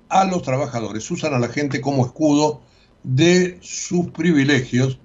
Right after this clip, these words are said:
dijo el presidente en este reportaje que, les reitero, le dio ayer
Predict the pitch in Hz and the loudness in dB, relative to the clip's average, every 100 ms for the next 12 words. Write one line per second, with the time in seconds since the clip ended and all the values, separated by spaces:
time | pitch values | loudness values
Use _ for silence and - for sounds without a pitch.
0 | _ - _ _ - 185 185 202 185 175 | _ -20 _ _ -4 -2 0 -2 -2 -2
1 | 202 160 147 147 175 - - 139 139 139 | 0 0 0 -2 -4 -4 -8 -2 -2 -2
2 | 147 135 131 139 131 127 - 131 131 - | -4 -4 -4 -4 0 0 0 -2 -2 -8
3 | - - - - - 170 180 165 160 151 | -20 -20 -20 -20 -4 0 2 2 0 -2
4 | 127 143 143 151 - - 131 127 127 135 | -2 0 0 -2 -4 -8 -2 2 2 2
5 | 131 120 107 117 | 2 2 0 -2